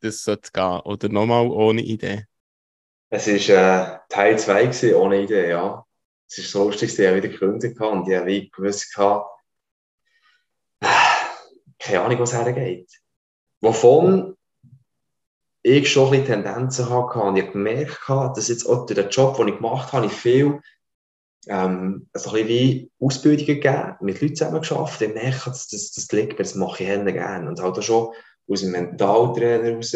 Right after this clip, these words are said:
Speaker 2: mit Leuten zusammenarbeiten und sich auf das Gegenüber können einlassen und auch die Geschichte ein bisschen aktiv wahrnehmen.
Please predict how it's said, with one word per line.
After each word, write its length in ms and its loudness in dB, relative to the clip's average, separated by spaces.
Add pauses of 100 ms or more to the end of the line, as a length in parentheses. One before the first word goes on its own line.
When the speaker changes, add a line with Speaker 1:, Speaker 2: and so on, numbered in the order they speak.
(180)
Speaker 2:
mit 180 -4
Leuten 220 -2
zusammenarbeiten 1040 -4 (280)
und 460 -2 (640)
sich 220 0
auf 80 2
das 80 -8
Gegenüber 400 2
können 240 0
einlassen 460 2
und 140 -2
auch 60 -4
die 100 -14
Geschichte 460 -4 (360)
ein 160 -12
bisschen 180 2
aktiv 360 -6
wahrnehmen. 600 2